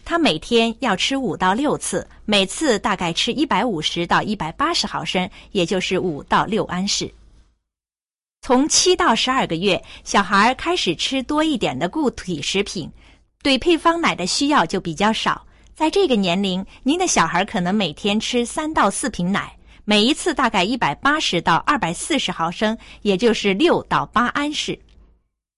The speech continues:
吃固体食物跟吮吸母乳或瓶装奶非常不同。开始的时候，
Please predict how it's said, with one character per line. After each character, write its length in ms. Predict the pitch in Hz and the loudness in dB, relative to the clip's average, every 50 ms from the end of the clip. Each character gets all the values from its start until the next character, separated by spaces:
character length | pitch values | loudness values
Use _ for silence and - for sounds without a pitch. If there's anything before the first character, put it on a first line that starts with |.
| _ _ _ _ _ - - - - 415 415 370 392 381 330 - - - - - - - _ - 640 740 - _ - 640 605 - _ _ _ _ _ _ _ _ _ _ _ _ | _ _ _ _ _ -2 -2 -2 -2 -4 -4 -4 -4 -6 -6 -8 -10 -2 -2 -2 -2 0 _ -2 -2 -2 -4 _ -8 -8 -8 -8 _ _ _ _ _ _ _ _ _ _ _ _
吃 240 | - - 349 349 339 | 0 4 4 4 4
固 180 | - 415 403 359 | 4 4 2 2
体 200 | - - 202 165 | 2 0 0 0
食 220 | - - 175 175 | 0 -2 0 0
物 340 | 180 214 214 180 165 160 160 - | 0 0 2 2 0 0 -2 0
跟 180 | - 277 294 302 | 0 2 2 2
吮 240 | 294 - 233 160 | 2 0 0 0
吸 220 | 170 - - 269 277 | 0 0 2 4 4
母 300 | 269 220 185 185 220 311 | 4 4 4 4 4 4
乳 360 | 330 233 156 135 123 - - - | 4 2 0 0 -4 -8 -12 -16
或 200 | - - 247 208 | -2 0 0 0
瓶 240 | - - - 202 262 | 2 2 2 2 2
装 220 | 277 339 330 330 | 2 0 0 0
奶 220 | 294 185 156 156 | 0 0 -2 -2
非 240 | 151 - - 277 302 | -6 -2 0 0 0
常 240 | 285 - 196 180 160 | 2 0 0 -2 0
不 120 | 160 175 | -2 -4
同。 280 | 160 - - - - - - _ _ _ _ _ _ _ _ _ _ _ _ _ _ | -4 -6 -10 -12 -14 -16 -20 _ _ _ _ _ _ _ _ _ _ _ _ _ _
开 220 | - - 320 349 | -2 0 2 2
始 120 | 330 - 240 | 2 2 2
的 120 | 190 196 | 2 2
时 160 | - - 190 | 2 0 -2
候， 360 | 185 - 220 208 185 175 185 | -2 0 2 2 2 2 0